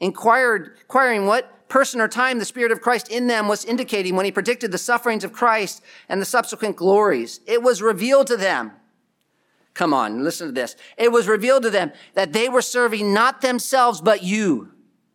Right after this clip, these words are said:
in the things that have now been announced to you through those who preach the good news to you by the Holy Spirit sent from heaven, things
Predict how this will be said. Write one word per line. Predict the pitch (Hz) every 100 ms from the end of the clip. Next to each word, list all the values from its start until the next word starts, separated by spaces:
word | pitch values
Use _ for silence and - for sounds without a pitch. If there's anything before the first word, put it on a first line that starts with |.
| _ _ _ _ _ _ _ _ _ _ _ _ _ _ _ -
in | 202
the | 196
things | 190 202 202 196
that |
have | 180 165
now | 175 175
been | 175 160
announced | 147 151 160 -
to | 147
you | 123 101 90 _ _ _ _ _ _ -
through | 180
those | 170 175 -
who |
preach | - 185 170
the | 151
good | 151
news | 139 151 147
to | 131
you | 113
by | 127
the | 131
Holy | 156 156
Spirit | - 143 -
sent | 160 151
from | 143
heaven, | 135 135 120 107 _ _ _ _ _ _ _ _ _ _ _ -
things | 170 170 175 160 -